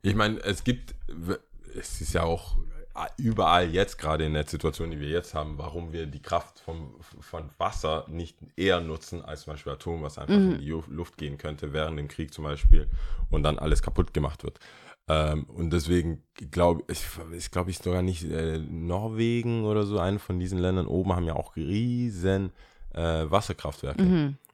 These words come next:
Speaker 1: Und die Mühle ist ja auch daher.
Speaker 2: Mhm.
Speaker 1: Kenn ich noch hier, äh, Krabat.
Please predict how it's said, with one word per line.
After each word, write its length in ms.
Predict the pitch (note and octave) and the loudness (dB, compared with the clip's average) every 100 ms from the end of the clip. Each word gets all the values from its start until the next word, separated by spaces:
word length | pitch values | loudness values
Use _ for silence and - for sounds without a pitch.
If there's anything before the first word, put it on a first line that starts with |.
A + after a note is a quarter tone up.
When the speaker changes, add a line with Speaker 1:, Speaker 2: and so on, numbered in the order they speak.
| _ | _
Speaker 1:
Und 160 | F#2 F2 | 0 2
die 80 | F#2+ | 6
Mühle 300 | A2+ C3 F#2+ | 10 10 10
ist 100 | - | 6
ja 100 | C2+ | 0
auch 140 | C#2+ | -2
daher. 280 | - D#2+ C#2+ | -4 -4 0
Speaker 2:
Mhm. 260 | F#3 F3+ D#3+ | 4 6 6
Speaker 1:
Kenn 100 | E2+ | 2
ich 80 | E2 | 2
noch 240 | E2 D#2 | 0 -2
hier, 260 | - E2 D2+ - _ _ _ - | -2 -2 -2 -6 _ _ _ -8
äh, 220 | E2 C#2+ | -4 -4
Krabat. 520 | - - F2+ D2 - | -4 0 0 0 -6